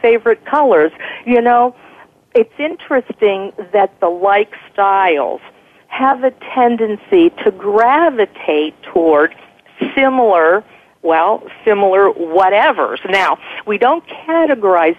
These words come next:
people as just one of the four because you're truly a blend,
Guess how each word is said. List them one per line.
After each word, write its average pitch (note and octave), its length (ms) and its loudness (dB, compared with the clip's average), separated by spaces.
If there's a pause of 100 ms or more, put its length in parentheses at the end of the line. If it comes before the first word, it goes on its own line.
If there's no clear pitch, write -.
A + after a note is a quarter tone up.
people G3 360 0
as E3 120 2
just - 280 -2
one F#3 200 2
of F3 100 0
the D#3 100 0 (160)
four G#3+ 360 4
because G3 380 -4
you're F#3+ 140 0
truly B3+ 480 0
a D3 80 2
blend, F3 720 0